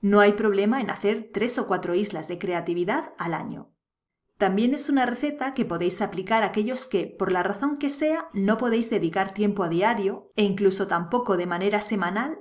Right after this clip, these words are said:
a la escritura. Probad a reservar una isla de creatividad al mes y avanzad durante ella en la escritura de vuestras obras. No es quizá el modo ideal de trabajar, pero os va a permitir llevar vuestro proyecto a término.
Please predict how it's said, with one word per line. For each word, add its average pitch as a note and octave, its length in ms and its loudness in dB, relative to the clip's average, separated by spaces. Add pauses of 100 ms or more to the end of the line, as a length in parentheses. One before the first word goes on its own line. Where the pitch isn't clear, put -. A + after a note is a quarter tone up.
a F3+ 100 -2
la E3 80 -2
escritura. - 720 -8 (560)
Probad A3 420 6
a A#3 60 2
reservar F3+ 640 2
una G#3 240 6
isla A3 320 0
de D#3+ 120 -4
creatividad F3 720 -2
al D#3 140 -4
mes - 380 -2 (120)
y G#3+ 120 4
avanzad G#3 480 4
durante F#3+ 440 0
ella C#4 300 -2
en F3 60 -4
la - 80 -6
escritura F3+ 440 -2
de E3 100 0
vuestras E3+ 400 -6
obras. E3 520 -6 (540)
No G#3+ 300 6
es A#3 160 0
quizá A3 400 0
el A#3+ 80 4
modo F3+ 240 4
ideal E3+ 280 2
de E3+ 120 -4
trabajar, F3+ 720 -2
pero F#3+ 240 6
os E3+ 180 -2
va G#3 40 8
a G#3+ 60 4
permitir A#3 580 2
llevar F#3+ 360 2
vuestro G3 320 -2
proyecto F3+ 500 -2
a D3 120 -10
término. D3+ 560 -12